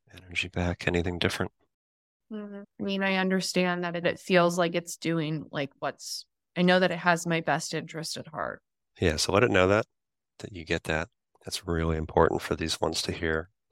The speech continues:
Speaker 1: you know, that acknowledgement that they've been heard and that you get it. And we're, while at the same time, we're acknowledging the parts who, for good reasons, feel very differently,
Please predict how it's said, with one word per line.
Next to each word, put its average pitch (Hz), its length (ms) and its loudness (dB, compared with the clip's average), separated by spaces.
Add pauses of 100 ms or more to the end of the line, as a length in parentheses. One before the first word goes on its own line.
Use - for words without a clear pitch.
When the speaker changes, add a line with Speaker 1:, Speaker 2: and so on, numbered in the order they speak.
(120)
Speaker 1:
you - 80 -14
know, 80 140 -6
that 78 180 0
acknowledgement 78 920 0 (200)
that - 160 -6
they've 80 240 4
been 78 160 2
heard 78 380 2
and 78 120 -6
that 80 120 -8
you 78 100 -10
get 76 220 2
it. 78 140 2 (340)
And 76 160 -6
we're, 76 220 -4
while 73 220 6
at 73 60 2
the - 80 0
same 80 200 2
time, 76 300 2
we're 76 140 -4
acknowledging 76 520 -2
the 73 80 -6
parts - 440 -2
who, 78 320 -8 (100)
for - 120 -4
good 76 200 -4
reasons, 76 380 0
feel 76 200 -4
very 78 220 0
differently, 78 460 0